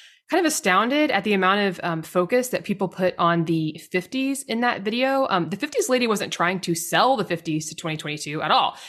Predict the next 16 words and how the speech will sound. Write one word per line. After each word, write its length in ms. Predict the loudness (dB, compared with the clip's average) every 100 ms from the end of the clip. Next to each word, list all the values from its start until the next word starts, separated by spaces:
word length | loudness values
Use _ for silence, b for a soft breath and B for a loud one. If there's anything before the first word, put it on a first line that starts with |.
| B
Rather, 200 | 0 2
it 60 | 2
was 120 | 0
twenty 300 | -2 0 0
twenty-two 640 | 2 0 0 0 2 2 2
trying 180 | 0
to 80 | -2
sell 300 | -2 0 0
itself 400 | -2 0 0 -2
to 400 | -2 2 2 2 B B B
the 40 | -4
fifties 440 | 0 2 2 2
and 120 | 2
doing 280 | 2 2 2
so 240 | 2 2 2
unsuccessfully. 1000 | 0 -2 -4 -4 -4 -4 -8 -10 -10